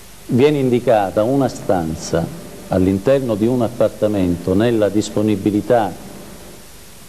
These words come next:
di questo gruppo, dove la polizia fa irruzione e dove trova le tracce di riti celebrati in onore di Satana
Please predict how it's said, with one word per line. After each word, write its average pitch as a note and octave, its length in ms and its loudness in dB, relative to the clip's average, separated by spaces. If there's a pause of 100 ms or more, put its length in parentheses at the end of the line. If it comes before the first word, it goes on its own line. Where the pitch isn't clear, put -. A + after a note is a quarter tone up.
(200)
di F2 240 0
questo A#2+ 420 0
gruppo, B2 680 -2 (2250)
dove A2+ 260 4
la G2+ 100 2
polizia A2 680 2
fa G#2 160 2
irruzione A2+ 760 0 (960)
e A#2 160 2
dove A#2+ 340 0
trova F#2+ 420 2 (3000)
le A#2 200 0
tracce A2+ 600 -2 (800)
di A2+ 240 2
riti A2 400 0
celebrati G#2+ 600 0
in G2 80 0
onore F#2 320 0
di F2+ 100 0
Satana E2+ 520 -4